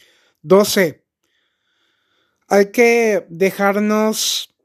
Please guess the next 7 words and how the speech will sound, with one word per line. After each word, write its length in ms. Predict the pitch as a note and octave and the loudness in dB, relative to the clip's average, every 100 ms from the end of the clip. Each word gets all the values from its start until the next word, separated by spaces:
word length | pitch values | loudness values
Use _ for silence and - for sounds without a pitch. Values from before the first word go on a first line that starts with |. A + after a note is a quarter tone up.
| _ _ _ _ _ _ | _ _ _ _ _ _
asombrar. 720 | G3 G3 G3+ F#3+ F3+ F#3 G#3 - | -2 0 0 0 0 0 -2 -4
La 220 | F3 F3+ | -4 -2
vida 260 | F#3 G3 G#3+ | 0 0 0
está 320 | G#3 - G3+ | -2 -4 -4
pletórica 1040 | - G3+ G3+ G3 G3+ G#3 - G#3 G3+ G3 F#3+ | -2 -2 0 0 0 -2 -2 0 2 0 0
de 180 | F#3 | -2
sorpresas. 1080 | E3+ F3+ E3 D3+ G3 A#3 A3+ F#3 E3 - - | -2 -4 -6 -4 -4 -4 -4 -4 -4 -8 -14